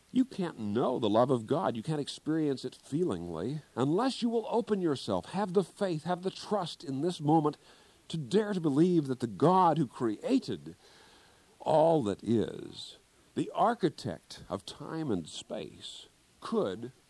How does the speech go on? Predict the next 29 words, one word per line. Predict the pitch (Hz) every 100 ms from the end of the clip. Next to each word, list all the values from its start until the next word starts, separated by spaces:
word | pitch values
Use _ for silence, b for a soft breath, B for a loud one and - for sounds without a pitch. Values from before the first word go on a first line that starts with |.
| _ _
really | - 120 143 101
love | 92 101 92
you | 147
and | 190 226 160
does | 147 285 262 101 87
really | 95 101 82 69 64
love | - 90 80 71
you. | 67 - - _ b b b b b b b
That | -
is | 165 120
the | 113
source | - - 214 254 165
of | 98
the | 87
greatest | 82 139 185 135
possible | - 139 135 101
joy. | 98 135 120
Jesus | 101 131 120
said, | 117 123
"I | 120
have | 113
come | - 131
that | 113
my | 85 87 127 143
joy | 117 98 123 139 143 139
might | 85 82 87 82
be | 85 82
in | 95 139 170
you | 139 156 139 60 52